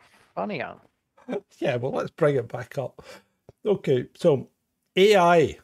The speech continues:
Speaker 2: Now, you know how I say A I doesn't exist?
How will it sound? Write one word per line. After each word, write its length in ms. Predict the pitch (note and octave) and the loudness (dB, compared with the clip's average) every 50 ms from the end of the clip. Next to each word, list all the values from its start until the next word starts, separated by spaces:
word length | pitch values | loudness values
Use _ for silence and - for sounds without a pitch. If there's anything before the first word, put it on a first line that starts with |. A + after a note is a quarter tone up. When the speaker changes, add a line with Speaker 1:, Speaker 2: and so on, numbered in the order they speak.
| _ _ _ _ _ _ _ _ _ _ _ _ _ _ _ _ _ - | _ _ _ _ _ _ _ _ _ _ _ _ _ _ _ _ _ -2
Speaker 2:
Now, 100 | F#3 D#3+ | 0 2
you 280 | C#3+ C3+ C3+ C3+ D#3 | 2 2 0 0 0
know 160 | E3 G3+ G#3+ G3+ | 2 2 2 4
how 220 | - F#3 E3+ D#3 | 4 4 4 4
I 160 | D3+ D3+ D#3 | 4 2 0
say 320 | D#3 - - E3 D3+ C#3 - | 0 -2 -2 -2 -2 -2 -2
A 200 | - F3 E3+ E3 | -2 0 0 2
I 160 | D3+ D3 D3+ C#3+ | 2 0 0 -2
doesn't 380 | - - C#3+ D3 C3 D3+ B2+ | -2 -4 -6 -6 -6 -6 -8
exist? 640 | A#2 A#2+ A#2 A2+ C#3+ D#3+ D3 - - - - _ _ | -8 -10 -6 -4 -2 -2 -2 -4 -8 -16 -20 _ _